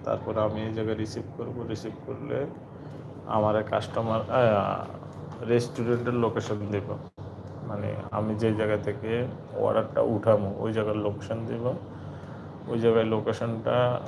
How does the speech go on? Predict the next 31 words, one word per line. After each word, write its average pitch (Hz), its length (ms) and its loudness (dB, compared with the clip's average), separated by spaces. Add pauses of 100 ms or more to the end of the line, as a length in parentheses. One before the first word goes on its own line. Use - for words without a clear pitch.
(120)
লাগাইয়া 117 580 6
আমি 110 200 -2
ওই 110 140 2
জায়গায় 104 280 4
যাব। 104 420 4 (1400)
যাওয়ার 117 340 10 (120)
পরে 120 380 6 (1400)
আমার 117 460 2
এই 123 100 0
জায়গায় 117 280 4
একটা 117 200 2
মোবাইল, 110 420 4
একটা 120 240 4
নাম্বার 107 380 6
আসবে। 101 340 2 (600)
এই 117 160 0
জায়গায় 113 360 6
যখন, 117 380 2
আহ, 113 400 2 (100)
অর্ডারটা 117 420 4
রিসিভ 120 360 2
করবো 127 220 2
তখন 117 280 2
একটা 113 200 0
নাম্বার 104 460 2
দিব। 104 220 -2 (680)
ওই 117 140 2
নাম্বারটা 110 540 4
আমি 117 220 2
ওদেরকে 113 400 2
দেখাইলে 110 680 4